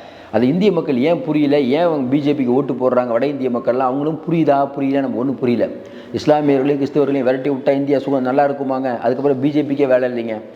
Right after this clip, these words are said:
அந்த ரெண்டு பேரை வச்சு ஒரு கட்சி வளருதுங்கும் போது இந்துக்கள் சிந்திக்க வேணாமா? இந்துக்கள்னு சொல்லிட்டு இருக்கவங்க சிந்திக்க வேணாமா? இதை எப்படி வந்து, அதாவது, ஒரு மத வெறியை தூண்டி, மக்களுடைய உணர்ச்சியை தூண்டி பண்றாங்களே, நமக்கு ரொம்ப வருத்தம்.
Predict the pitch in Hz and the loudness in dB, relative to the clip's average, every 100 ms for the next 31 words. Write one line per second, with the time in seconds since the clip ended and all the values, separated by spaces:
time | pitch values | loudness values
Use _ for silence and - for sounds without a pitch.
0 | - - - 123 120 151 202 190 147 202 | -20 -20 -2 2 4 2 2 0 2 2
1 | 196 143 143 196 147 123 131 127 160 123 | 2 0 -2 0 0 0 -2 0 2 2
2 | 135 131 135 127 127 135 135 160 156 135 | 2 0 -4 -2 -2 0 0 0 0 0
3 | - 147 151 139 123 123 127 143 - - | 0 -2 2 0 2 -2 -2 -6 -10 -16
4 | - 123 147 139 143 143 135 139 135 123 | -6 -2 0 2 0 0 0 0 0 0
5 | 110 95 87 - - - - 135 143 139 | 0 -2 -8 -12 -18 -20 -2 2 4 4
6 | 127 127 127 143 143 - - - - - | 2 0 -2 -4 -6 -18 -20 -20 -20 -6
7 | 110 117 117 120 180 156 143 151 135 107 | 0 2 2 2 0 2 0 0 0 0
8 | 123 165 156 120 113 101 123 170 165 151 | 0 0 -2 -2 -2 0 0 2 0 -2
9 | 143 127 - 135 131 135 113 113 151 147 | -2 -4 -4 -4 0 0 0 0 0 0
10 | 131 120 110 143 156 151 139 127 123 113 | 0 0 0 -2 -2 -2 -2 0 0 0
11 | 117 120 123 117 131 113 107 139 135 131 | 0 0 0 0 -2 0 -2 2 2 0
12 | 147 | -4